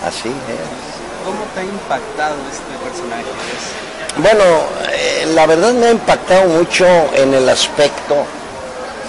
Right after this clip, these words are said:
Speaker 1: de que, eh, veo los miles de fans que, que siguen mi trayectoria o que me buscan,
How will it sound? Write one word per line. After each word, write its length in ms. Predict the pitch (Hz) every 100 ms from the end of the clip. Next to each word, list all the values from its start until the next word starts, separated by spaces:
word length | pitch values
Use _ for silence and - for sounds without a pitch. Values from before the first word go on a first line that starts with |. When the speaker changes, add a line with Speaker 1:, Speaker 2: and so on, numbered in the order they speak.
| - 120
Speaker 1:
de 160 | 117 110 -
que, 320 | 107 104 98 92 - - - -
eh, 800 | 101 113 110 110 107 104 101 98 - 104
veo 680 | 120 139 147 139 113 101 95 -
los 300 | 113 104 -
miles 420 | 113 143 151 107
de 80 | 98
fans 640 | - 110 113 135 143 - -
que, 160 | 101 87 80 80 - -
que 80 | 92
siguen 360 | - 120 139
mi 80 | 123
trayectoria 920 | - 98 90 - - 117 131 131 113 92 - - - - - 87
o 140 | -
que 100 | 95
me 140 | 90
buscan, 880 | 82 76 123 131 - - 110 110 113